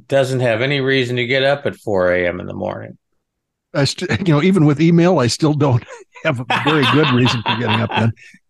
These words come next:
Speaker 1: So D B J at M L M mailbag dot com is where you want to send your questions and comments.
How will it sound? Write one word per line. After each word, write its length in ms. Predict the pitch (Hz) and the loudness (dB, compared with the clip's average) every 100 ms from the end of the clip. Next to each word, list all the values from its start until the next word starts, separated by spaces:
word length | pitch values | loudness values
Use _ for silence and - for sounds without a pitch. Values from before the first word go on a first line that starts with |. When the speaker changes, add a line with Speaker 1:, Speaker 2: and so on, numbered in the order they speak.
| _ _ _ | _ _ _
Speaker 1:
So 440 | - 208 170 113 95 | 0 2 4 2 0
D 200 | 170 208 | 0 2
B 260 | 202 196 | 2 2
J 480 | 151 185 190 190 151 | 2 2 2 2 2
at 160 | 117 117 | 2 4
M 240 | 110 117 | 2 2
L 220 | 117 110 | 2 2
M 180 | 107 104 | 0 0
mailbag 640 | 107 113 110 110 110 104 | 0 0 0 0 0 0
dot 240 | 104 104 98 | 0 0 0
com 420 | - 120 123 123 | -2 -2 0 -2
is 180 | 110 98 | -2 -2
where 120 | 107 | 0
you 140 | 104 101 | 0 0
want 260 | 104 101 | 0 -2
to 80 | 92 | -2
send 240 | 107 107 101 | -2 -2 -2
your 200 | 98 87 | -4 -4
questions 580 | - 120 113 123 104 | -2 -2 -2 -4 -2
and 160 | 101 95 | -4 -4
comments. 640 | - 127 127 135 135 - | -4 -2 -2 -2 -4 -8